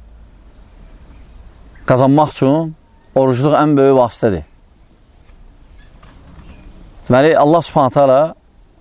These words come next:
bu ibadətləri bizə hələ belə fərz eləməyib.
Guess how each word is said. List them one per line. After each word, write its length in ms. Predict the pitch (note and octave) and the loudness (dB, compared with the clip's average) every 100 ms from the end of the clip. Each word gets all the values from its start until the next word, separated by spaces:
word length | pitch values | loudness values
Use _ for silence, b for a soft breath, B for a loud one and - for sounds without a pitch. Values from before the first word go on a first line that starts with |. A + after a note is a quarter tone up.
| _ _ _ | _ _ _
bu 80 | - | -2
ibadətləri 640 | C#3+ C3+ B2+ B2 - C#3 C#3+ | 0 0 0 -4 -2 -2 -2
bizə 200 | B2 D3+ | -2 0
hələ 160 | C3 B2 | 2 2
belə 160 | C3+ C#3+ | 0 0
fərz 240 | D3 B2 B2 | -2 0 0
eləməyib. 360 | A#2+ F#2+ E2 | 0 -2 -8